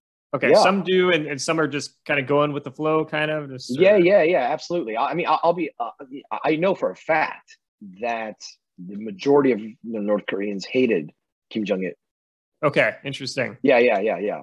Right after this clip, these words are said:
Speaker 2: yeah. That's a, that's a pretty well-known fact.
Speaker 1: Okay.
Speaker 2: Um, and while he was in power, before he died, people just went along. Uh, there were so many, there are so many jokes about Kim Jong-il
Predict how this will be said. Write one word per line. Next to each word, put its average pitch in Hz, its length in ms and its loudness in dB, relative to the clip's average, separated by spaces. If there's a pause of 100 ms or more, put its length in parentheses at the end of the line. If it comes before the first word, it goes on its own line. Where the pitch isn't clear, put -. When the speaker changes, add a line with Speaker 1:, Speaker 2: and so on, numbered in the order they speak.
Speaker 2:
yeah. 101 220 -4
That's 147 260 0
a, 101 160 -2
that's 147 240 -2
a 104 40 0
pretty 135 280 -2
well-known 110 460 0
fact. - 520 -10 (320)
Speaker 1:
Okay. 135 160 0
Speaker 2:
Um, 107 560 2
and 117 480 -4 (100)
while 120 300 4
he 139 140 4
was 123 160 2
in 104 100 -4
power, 123 380 2
before 113 320 -4
he 113 140 -6
died, 113 460 -6 (560)
people 131 220 -4
just 107 160 -6
went 113 220 -6
along. 92 380 -4 (1300)
Uh, 110 240 4
there 131 140 4
were 127 100 4
so - 220 0
many, 165 180 0
there 143 120 4
are 135 60 0
so 175 180 0
many 170 140 -2
jokes 123 320 -4
about 95 180 -10
Kim 104 160 -14
Jong-il 85 220 -12